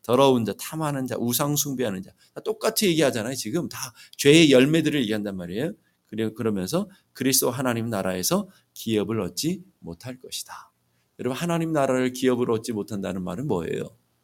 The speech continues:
지옥 간다는 말이에요. 쉽게 말하면 구원받지 못한다는 것을 얘기하는 것이죠. 죄로 말미암아 오늘 우리에게는 하나님 나라를 잃어버렸어요. 하나님 나라를 잃어버린 사람들에게는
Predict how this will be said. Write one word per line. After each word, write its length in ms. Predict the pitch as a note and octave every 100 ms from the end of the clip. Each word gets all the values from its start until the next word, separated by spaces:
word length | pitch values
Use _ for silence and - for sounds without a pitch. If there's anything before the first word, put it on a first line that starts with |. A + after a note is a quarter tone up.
| _ _ _ _
지옥 340 | - F3 G3+
간다는 380 | F#3+ C3+ A2+ C3
말이에요. 440 | - - - - - _
쉽게 300 | - - C#3+
말하면 640 | A#2+ F#2 E2+ D3 D#3+ - - _
구원받지 680 | - F#3+ A#3 G3 F3 - G3+
못한다는 680 | - C3 - F3+ D#3+ B2+ D3
것을 340 | G2+ - F3+ - - -
얘기하는 500 | G#2+ G2+ B2 G2 A2+
것이죠. 460 | G#2+ - - - - - - _
죄로 520 | - A2+ A#2+ B2+ F#3+
말미암아 800 | D3 G#2 A2 A2 F2 F#2+ A#2 F#3+ - _ -
오늘 140 | D3 E3
우리에게는 460 | C3+ C3+ A#2 F#3
하나님 420 | E3 F3+ F#3+ F#3
나라를 380 | F3+ C#3 C#3+ E3+
잃어버렸어요. 560 | G#3 A#3 F3 A2 - F2 - - -
하나님 360 | - F#3+ F#3+ G3
나라를 340 | F3 D#3+ E3
잃어버린 480 | C#3 C#3+ C#3 C3+ C#3
사람들에게는 880 | C#3 B2+ A#2+ A2 G#2 F#2 A#2 G3 -